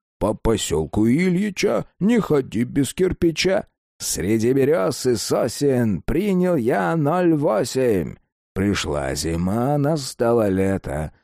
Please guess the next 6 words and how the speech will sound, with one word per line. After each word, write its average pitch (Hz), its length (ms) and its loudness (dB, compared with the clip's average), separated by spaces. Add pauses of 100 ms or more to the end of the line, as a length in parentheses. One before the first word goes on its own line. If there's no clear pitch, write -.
(140)
Спасибо 160 680 -4
партии 117 840 0
за 98 200 0
это». 85 680 -2 (1160)
Дорога 131 480 0
недолго. 107 800 -2